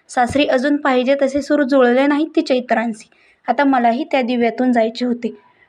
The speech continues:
ठरल्या दिवशी मुहूर्तावर अक्षता पडल्या. आमच्या एवढी सगळी तयारी झाली असूनही ऐन वेळेवर थोडासा गोंधळ उडालाच. पण आईच्या अपेक्षेप्रमाणे माझ्या सासूबाईंच्या चेहऱ्यावर आठ्या अशा काही दिसल्या नाहीत. उलट, अहो, एवढ्या मोठ्या कार्यात थोडं मागेपुढे होतंच,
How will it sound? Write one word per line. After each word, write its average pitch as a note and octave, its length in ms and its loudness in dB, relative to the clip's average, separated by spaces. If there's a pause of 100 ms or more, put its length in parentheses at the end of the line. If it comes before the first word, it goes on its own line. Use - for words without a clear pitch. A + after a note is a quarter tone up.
(100)
ठरल्या B3+ 340 2
दिवशी B3+ 420 -4
मुहूर्तावर C4+ 600 2
अक्षता A#3+ 400 -4
पडल्या. A#3 360 -2 (440)
आमच्या A#3+ 320 2
एवढी B3+ 280 0
सगळी C4+ 340 -2 (100)
तयारी B3 340 0
झाली A#3+ 380 -4
असूनही B3+ 520 -2
ऐन D4+ 220 0
वेळेवर B3 440 0
थोडासा C4 380 -2
गोंधळ A#3+ 320 0
उडालाच. D#4 480 -2 (520)
पण C#4+ 100 0 (120)
आईच्या B3+ 340 0
अपेक्षेप्रमाणे B3+ 680 0
माझ्या C4+ 300 0
सासूबाईंच्या A#3+ 600 -2
चेहऱ्यावर B3 400 2
आठ्या C4+ 400 -2 (340)
अशा C4+ 200 0
काही D4+ 160 -2
दिसल्या D#4+ 320 0
नाहीत. B3 180 0 (440)
उलट, C#4 160 2 (180)
अहो, B3+ 200 0
एवढ्या B3+ 300 2
मोठ्या D4 300 0
कार्यात C#4+ 360 0
थोडं C4+ 180 0
मागेपुढे C4 500 0
होतंच, F4+ 440 -2